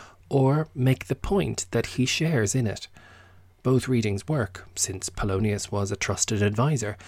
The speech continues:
and so the grief is common to them both. Claudius gets the hook in by insisting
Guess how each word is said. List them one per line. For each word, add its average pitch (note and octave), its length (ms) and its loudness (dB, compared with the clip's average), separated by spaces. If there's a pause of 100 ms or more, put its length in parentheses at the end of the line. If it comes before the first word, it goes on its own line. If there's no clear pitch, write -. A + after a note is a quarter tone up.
(260)
and A#2+ 140 2
so A#2+ 160 2
the A#2+ 80 0
grief B2 360 0
is G#2 140 -2
common G2 540 -2
to - 120 -10
them F#2+ 200 -4
both. A2 420 -4 (1800)
Claudius G2 380 4
gets - 220 0
the G#2 120 0
hook B2+ 260 0
in F#2+ 220 2
by F#2+ 160 2
insisting G2 580 -2